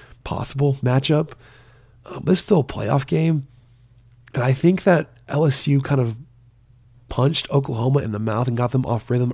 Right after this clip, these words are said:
early, um, and then took advantage of some size mismatch. I,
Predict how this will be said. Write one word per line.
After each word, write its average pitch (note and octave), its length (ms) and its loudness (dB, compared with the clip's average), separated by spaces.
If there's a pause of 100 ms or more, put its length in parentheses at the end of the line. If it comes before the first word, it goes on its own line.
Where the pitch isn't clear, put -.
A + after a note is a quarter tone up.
early, B2+ 540 0 (1080)
um, - 420 -6 (580)
and D3 80 4
then C#3+ 220 2 (300)
took E3+ 160 0
advantage C#3 380 4
of B2+ 80 2
some C3 140 0
size B2 380 0
mismatch. D3 520 2
I, C#3+ 140 -4